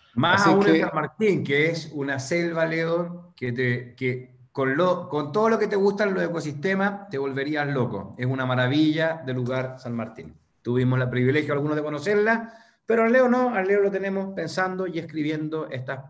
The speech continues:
Speaker 1: libros y construcciones épicas. Dale, Leonardo, por favor. Bienvenido a San Martín.
Speaker 2: O sea, a, a mí nunca me invitan a los viajes mejores.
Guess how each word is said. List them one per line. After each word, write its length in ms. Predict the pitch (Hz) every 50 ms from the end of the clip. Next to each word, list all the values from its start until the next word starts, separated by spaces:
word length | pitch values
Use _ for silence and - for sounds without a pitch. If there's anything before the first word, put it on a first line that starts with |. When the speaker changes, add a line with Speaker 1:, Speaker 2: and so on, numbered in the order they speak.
| _ _ _ _ _ -
Speaker 1:
libros 600 | - 127 156 170 156 131 117 120 135 - - - - - _ _ _
y 400 | - 151 151 151 - - - _ _ _ _ _
construcciones 760 | - - 127 117 127 117 113 - 120 120 117 113 113 113 - _ _ _
épicas. 380 | 113 104 90 90 80 87 - _ _ _ _ _ _ _
Dale, 280 | - 160 190 196 196
Leonardo, 420 | 196 190 185 180 165 151 - 139 127
por 120 | 123 113
favor. 320 | 113 120 113 107 101 101
Bienvenido 680 | 113 127 127 131 135 147 151 156 151 151 151 151 147 147
a 180 | 135 135 139 -
San 160 | 127 135 123
Martín. 500 | 123 117 113 - 101 90 85 85 - - - _ _ _ _ _ _ _ _ _ _ _ _ _ _ _ _
Speaker 2:
O 20 | _
sea, 140 | - - -
a, 180 | - 135 139 165
a 120 | 139 151
mí 100 | 160 175
nunca 240 | 180 196 185 196 196
me 60 | 190
invitan 400 | 180 175 175 175 170 151 143 135
a 80 | 131 123
los 120 | 120 113
viajes 280 | 123 123 - - 131 120
mejores. 460 | 117 104 - - 113 113 104 87